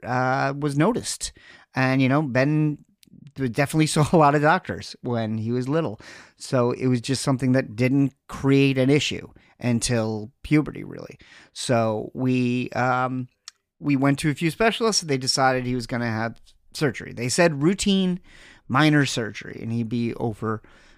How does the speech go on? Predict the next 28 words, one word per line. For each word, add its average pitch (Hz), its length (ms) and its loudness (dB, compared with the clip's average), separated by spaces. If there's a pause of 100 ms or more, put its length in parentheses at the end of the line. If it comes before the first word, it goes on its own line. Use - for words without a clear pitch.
(280)
there 123 240 -2
for - 120 -14
the 117 80 -4
night. 107 300 -8
So 147 80 -2
that 151 140 6
was 175 100 2
on 180 120 4
Friday. 92 460 -2
So 131 200 -6
I - 40 -2
figured, 143 360 2
"All 202 100 6
right, 135 260 4
Friday, 175 480 2
we'll 139 140 0
be 117 180 0
in, 175 160 4
we'll 170 140 2
be 139 180 2
out, 120 120 4
we'll - 100 -2
be 110 120 -6
home 98 200 -4
Saturday, 123 640 2
and 104 240 -4
then, 104 320 -6
uh, 107 380 -8